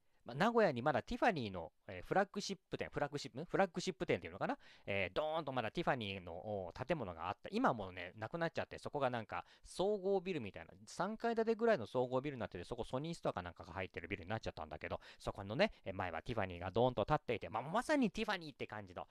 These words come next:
そこだけ切り取ったらちょっとアメリカに行った感じのね、アメリカでもどこでもいいんだけどさ、あの、外国に行った感じの、あの、えー、佇まいになってるから、そこで、え、スーツ着て、ネクタイ緩めて、牛乳とアンパン持って、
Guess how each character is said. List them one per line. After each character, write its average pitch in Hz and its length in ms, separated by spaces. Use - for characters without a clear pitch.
そ 214 140
こ 233 80
だ 240 100
け 233 80
切 226 140
り 220 80
取 208 100
っ - 60
た 196 80
ら 170 80
ち - 80
ょ - 0
っ - 20
と 117 140
ア 120 40
メ 143 120
リ 151 60
カ 151 100
に 147 80
行 - 20
っ - 20
た 143 120
感 139 180
じ 131 60
の 131 80
ね、 170 200
ア 117 120
メ 147 80
リ 160 80
カ 170 60
で 160 60
も 110 100
ど 127 60
こ 135 80
で 113 60
も 104 100
い 123 40
い - 20
ん 143 40
だ - 100
け 82 80
ど 69 80
さ、 - 120
あ - 60
の、 101 80
外 127 160
国 139 240
に 131 40
行 - 40
っ - 0
た 135 80
感 135 200
じ 123 80
の、 120 160
あ 104 100
の、 87 280
え 90 640
ー、 - 80
佇 127 200
ま 104 80
い - 20
に 95 40
な 113 80
っ - 20
て - 80
る 85 80
か - 80
ら、 85 100
そ - 140
こ 127 120
で、 107 160
え、 - 60
ス - 200
ー 127 60
ツ - 160
着 - 100
て、 85 200
ネ 135 140
ク - 120
タ 107 120
イ 92 80
緩 92 120
め 87 120
て、 87 160
牛 139 200
乳 135 200
と 123 240
ア 120 80
ン 131 80
パ 135 160
ン 120 100
持 113 80
っ - 20
て、 - 220